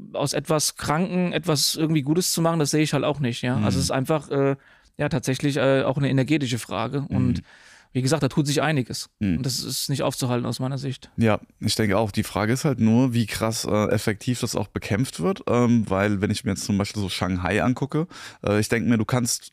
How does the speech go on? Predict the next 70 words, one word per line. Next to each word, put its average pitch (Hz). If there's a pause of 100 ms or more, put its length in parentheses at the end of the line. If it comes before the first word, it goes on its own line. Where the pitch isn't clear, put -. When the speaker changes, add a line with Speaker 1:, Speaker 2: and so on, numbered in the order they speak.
Speaker 2:
also 104
ich -
stell 104
mir 104
vor, 123
du 110
kannst 104
sehr, 107
sehr 131
alternativ 120
sein. 104
Oder 135
wer 160
weiß, 226
vielleicht 120
gab's 143
auch 135
in 139
Shanghai, 127
ich 135
weiß 110
nicht, 135
ob 127
du 127
das 117
mitgekriegt 147
hast, 139
Speaker 1:
Mhm. 131
Speaker 2:
was 131
da 90
abging, -
Speaker 1:
Ja. 156
Speaker 2:
ne? 175 (420)
Ähm, 107
und 110
was 117
da 120
wahrscheinlich 101
immer, 135
ich - (220)
weiß 101
nicht, 143
ob's -
grad -
immer 117
noch 139
ist, -
auf 95
jeden 110
Fall 107 (380)
komplette, 117
also 104
wirklich, 120
Speaker 1:
Ich -
hab 147
einen, 156
Speaker 2:
dass 110
Speaker 1:
äh, 139
Speaker 2:
die 131
mit -
Speaker 1:
Mandanten 151
da, 135
Speaker 2:
Drohnen 160
Speaker 1:
mit 139
dem 139
hab 135
ich 139
immer, 143
äh, 131
Zoom. 165